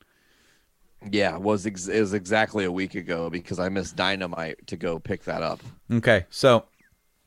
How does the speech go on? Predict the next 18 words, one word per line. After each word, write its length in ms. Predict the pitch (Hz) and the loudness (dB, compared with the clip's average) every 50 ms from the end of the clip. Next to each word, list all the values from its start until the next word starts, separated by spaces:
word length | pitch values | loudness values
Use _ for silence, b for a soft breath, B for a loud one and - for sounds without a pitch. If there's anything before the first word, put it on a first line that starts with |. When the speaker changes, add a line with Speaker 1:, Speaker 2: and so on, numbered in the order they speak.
| _ _ _ _ - - - _ - | _ _ _ _ -16 -16 -14 _ -4
Speaker 2:
mine 340 | - 120 117 120 135 165 165 | 2 4 6 6 8 6 6
came 220 | - 170 160 147 | 4 4 6 6
in 80 | 139 127 | 6 4
the 60 | 113 | 4
mail 220 | 104 104 110 110 95 | 4 6 4 4 4
that 140 | 82 73 - | 2 -2 -4
day. 220 | 73 69 69 - _ _ _ _ _ _ _ - _ _ _ _ _ _ _ _ _ _ _ _ _ _ _ _ _ - | -6 -8 -10 -12 _ _ _ _ _ _ _ -20 _ _ _ _ _ _ _ _ _ _ _ _ _ _ _ _ _ -2
Speaker 1:
Weird. 460 | 104 113 131 135 117 95 85 78 85 - B B B B B B B B B B | 2 4 6 6 6 4 0 -2 -8 -16 B B B B B B B B B B
Speaker 2:
Um, 540 | 127 117 104 101 107 104 101 98 92 90 - - _ _ - | 4 6 8 8 8 6 6 4 2 -2 -4 -6 _ _ -10
release 460 | 123 123 113 117 123 147 151 143 - | -4 0 2 4 6 6 6 6 6
day 220 | - 135 135 139 | 8 8 10 10
was 420 | 135 127 123 120 120 113 110 110 101 | 10 10 10 10 10 8 6 4 2
the 140 | 104 101 95 | 2 2 4
Friday 280 | - 113 117 123 123 | 4 6 6 6 4
before, 340 | 117 120 - - 101 101 113 - _ _ _ _ _ _ _ _ _ - - _ _ _ - - - B B B B B B B B B B B B - | 2 0 -2 0 0 -2 -2 -6 _ _ _ _ _ _ _ _ _ -20 -20 _ _ _ -18 -18 -18 B B B B B B B B B B B B 0
and 720 | 135 131 131 127 123 123 120 120 117 113 113 110 123 123 b b b b b b b b b b b - - - _ - 127 | 4 4 6 6 6 6 6 6 6 4 2 2 -2 -4 b b b b b b b b b b b -20 -20 -20 _ -12 -8
do, 320 | 117 104 110 113 113 117 113 - | -2 0 2 2 2 2 0 -2
and 200 | 110 104 107 | -2 -2 -2